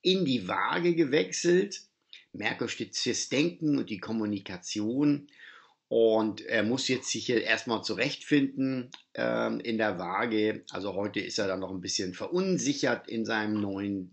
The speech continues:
Terrain. <laughs> Aber in der Waage ist Merkur in einem Luftzeichen.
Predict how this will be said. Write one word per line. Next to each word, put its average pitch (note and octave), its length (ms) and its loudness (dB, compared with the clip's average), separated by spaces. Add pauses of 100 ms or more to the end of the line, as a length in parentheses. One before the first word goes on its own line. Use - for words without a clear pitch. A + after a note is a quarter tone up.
(100)
Terrain. A#2+ 680 -2 (160)
<laughs> A#2+ 180 0 (420)
Aber B2 400 4
in D#3 200 6
der A#2 340 4 (140)
Waage B2 840 0
ist - 260 -8
Merkur G#2 800 0 (220)
in G#2 160 -6
einem F#2+ 220 -4
Luftzeichen. B2+ 1040 -2